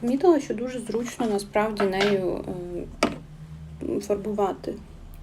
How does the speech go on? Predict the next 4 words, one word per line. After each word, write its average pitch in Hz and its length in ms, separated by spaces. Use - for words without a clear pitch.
Особливо 240 640
тут 233 220
внутрішній 233 640
куточок. - 840